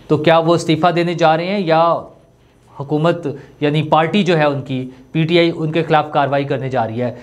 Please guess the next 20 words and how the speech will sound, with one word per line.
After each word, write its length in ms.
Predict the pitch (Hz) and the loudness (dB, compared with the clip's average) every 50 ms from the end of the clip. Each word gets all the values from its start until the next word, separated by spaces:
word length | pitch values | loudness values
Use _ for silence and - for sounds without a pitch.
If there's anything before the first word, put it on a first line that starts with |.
| - - - - | -20 -20 -6 -4
तो 80 | 156 | -2
सबसे 300 | 156 - 196 - - 208 | 0 0 0 2 2 2
अहम 120 | 196 196 196 | 2 2 2
मामला 300 | 196 185 180 185 196 196 | 2 0 0 0 -2 -2
था 400 | 196 196 190 196 196 185 196 - 185 | 0 2 2 2 0 -2 -6 -8 -8
एफ़आईआर 560 | 190 190 - 208 196 196 190 185 180 190 190 | -8 -4 0 0 0 2 2 0 0 0 0
का, 300 | 190 196 190 190 190 160 160 | 0 2 2 2 2 0 -6
इमरान 280 | 156 156 160 170 175 | -8 -6 -4 -4 -4
खान 260 | 170 180 175 180 180 | -4 -6 -8 -8 -8
साहब 260 | 165 - - 175 170 175 | -4 0 0 0 0 0
पर 120 | 190 185 | -2 -4
कातलाना 580 | - 165 160 156 156 160 165 170 165 175 175 160 | 0 0 -2 0 0 0 0 0 2 0 0 0
हमले 380 | 131 127 143 151 160 175 175 170 | -2 -4 -4 -4 -2 -2 -2 -4
की 180 | 175 165 151 127 | -4 -6 -6 -6
एफ़आईआर 640 | 135 151 151 - 180 180 180 170 170 180 185 - - - - - _ - | -6 -6 -2 -2 -2 0 2 2 2 2 0 -2 -6 -16 -20 -20 _ -8
दर्ज 340 | 131 143 165 175 165 156 139 | -2 0 0 0 0 -4 -4
नहीं 240 | 156 160 160 196 214 | -4 -2 0 0 0
हो 160 | 196 185 185 | 2 0 2
रही 220 | 170 175 175 175 175 | 2 0 0 -2 -4
थी। 340 | 180 185 196 202 196 - | -4 -2 -4 -4 -4 -8